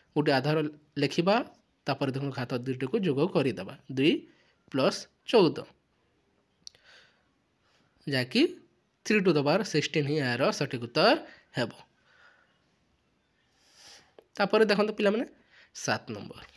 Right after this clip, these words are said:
ସାତ ନମ୍ବର ଦେଖନ୍ତୁ, ଏକ, ତିନି, ପାଞ୍ଚ, ସାତ, ନଅ, ଏଗାର, ତେର ର ସମଷ୍ଟି ନିର୍ଣ୍ଣୟ କର। ଦେଖନ୍ତୁ, ଅଯୁଗ୍ମ ସଂଖ୍ୟାମାନଙ୍କ ଦେଖନ୍ତୁ, ସମଷ୍ଟି ନିର୍ଣ୍ଣୟ କରିବାର ସୂତ୍ର ଦେଖନ୍ତୁ,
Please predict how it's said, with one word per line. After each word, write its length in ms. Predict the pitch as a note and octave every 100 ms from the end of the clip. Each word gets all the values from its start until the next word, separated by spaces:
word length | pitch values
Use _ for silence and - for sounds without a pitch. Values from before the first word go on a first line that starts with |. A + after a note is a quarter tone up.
| _ - _
ସାତ 180 | - F#3 G3+
ନମ୍ବର 160 | G3+
ଦେଖନ୍ତୁ, 320 | G3+ G3 G3+ B3 - _ _ _ _ _ _ _ _ _ _
ଏକ, 140 | G3+ G3 G#3+
ତିନି, 140 | G3+
ପାଞ୍ଚ, 260 | G3+ F#3 F#3
ସାତ, 260 | - F3+ F3+ _ _ _ _ _ _ _ _ _ _ _ -
ନଅ, 240 | D#3+ E3+
ଏଗାର, 280 | D#3+ D#3 D#3 G3+ - -
ତେର 220 | A2 G2+ - _ _ _ _ -
ର 60 | D3+
ସମଷ୍ଟି 520 | - C#3+ D#3 - F#3+ E4+ - _ _ _
ନିର୍ଣ୍ଣୟ 480 | C#3 C3 B2 B2 A3+ - -
କର। 260 | G#2 -
ଦେଖନ୍ତୁ, 400 | A#2+ E3 F#3 F3+ A3 - _ _
ଅଯୁଗ୍ମ 400 | F3+ F3+ F#3+ G#3 A#3+
ସଂଖ୍ୟାମାନଙ୍କ 520 | A3 F3+ F#3+ E3+ E3
ଦେଖନ୍ତୁ, 260 | D#3 D3+ D#3
ସମଷ୍ଟି 400 | - E3+ F3+ F#3+
ନିର୍ଣ୍ଣୟ 300 | E3 D#3 D#3
କରିବାର 300 | D#3 C3+ C3
ସୂତ୍ର 320 | - C3+ C3+
ଦେଖନ୍ତୁ, 360 | B2+ C3 B2+